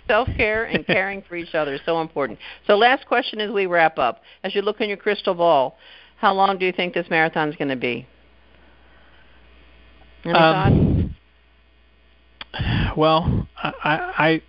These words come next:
Speaker 2: it's kind of like giving prognosis, right?
Speaker 1: Mm-hmm.
Speaker 2: Um, I think we're in the weeks to months range.
Speaker 1: Mm-hmm.
Speaker 2: Um, I think what we'll find on the other end of this is a greater appreciation for palliative care.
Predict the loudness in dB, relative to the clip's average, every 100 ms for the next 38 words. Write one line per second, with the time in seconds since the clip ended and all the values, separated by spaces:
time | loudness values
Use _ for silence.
0 | -6 -2 0 0 2 2 2 0 0 0
1 | -2 0 0 0 -2 -2 -6 -6 -4 -4
2 | -4 -8 -14 -8 -4 -2 -2 -2 -2 -4
3 | -10 _ -16 -12 -12 -16 -20 -18 0 2
4 | 2 2 2 2 2 0 -2 -2 -2 -2
5 | -2 -2 -2 -2 -4 -4 -4 -8 -20 -20
6 | -20 -20 -20 -14 -12 -4 0 2 2 0
7 | -4 -8 -16 -18 0 2 4 0 -2 0
8 | 2 0 -4 -8 -14 -12 -14 _ _ _
9 | -2 2 4 4 4 0 0 0 -2 0
10 | 2 4 2 2 0 0 0 2 2 2
11 | 0 0 0 0 0 2 2 0 -4 -6
12 | -2 0 0 0 -2 -2 0 2 4 4
13 | 4 2 -2 -2 0 0 0 -2 -2 -2
14 | -4 -6 -6 -6 -4 -4 -2 -4 -4 -4
15 | -4 -6